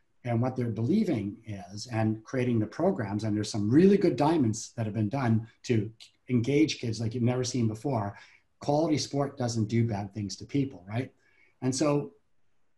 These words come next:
each one of them is seeing physical literacy as the means by which to do that through that engine.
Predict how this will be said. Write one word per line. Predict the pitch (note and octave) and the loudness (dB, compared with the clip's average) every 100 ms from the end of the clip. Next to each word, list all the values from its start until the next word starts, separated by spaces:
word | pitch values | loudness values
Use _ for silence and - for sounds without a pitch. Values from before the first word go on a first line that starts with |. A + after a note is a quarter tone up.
| _ _ _ | _ _ _
each | F#3 A3 - | 2 2 2
one | D3+ F#3 | 0 2
of | G3+ | 2
them | C#3+ A2+ | 2 2
is | A2 | 2
seeing | C3+ A#2+ A#2 | 2 2 2
physical | C3 C3 A#2 | 0 -2 -2
literacy | A#2 C#3 - G#2+ A#2 | 0 0 -2 -6 -2
as | A2+ | -2
the | A2 | 2
means | A2 A2+ A2 | 4 4 2
by | A2+ G#2 | -2 -8
which | A2 - | -8 -8
to | G#2+ | 0
do | C#3+ | 2
that | A#2+ A2+ - | 2 -2 -6
through | B2 | -4
that | A#2 G#2 A2+ | -2 -4 -6
engine. | A#2+ A#2+ A#2 G#2+ F2+ | 0 2 2 -2 -10